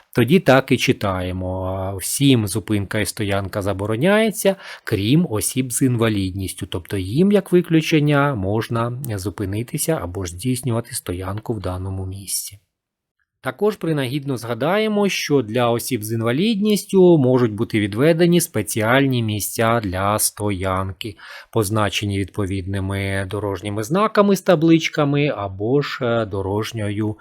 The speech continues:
розміткою. Це теж можна сприймати як певну поблажку для осіб з інвалідністю. Д.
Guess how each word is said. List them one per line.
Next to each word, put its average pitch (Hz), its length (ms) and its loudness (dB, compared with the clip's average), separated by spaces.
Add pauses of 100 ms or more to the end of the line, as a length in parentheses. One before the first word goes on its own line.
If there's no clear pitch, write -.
(260)
розміткою. 92 1160 -6 (200)
Це 156 180 4
теж 101 320 0
можна 92 340 -6
сприймати 127 800 0
як 95 260 -2
певну 127 600 -2 (240)
поблажку 95 840 -4 (360)
для 95 160 -2
осіб 113 420 -6
з 101 60 -8
інвалідністю. 98 840 -8 (2000)
Д. 127 480 -2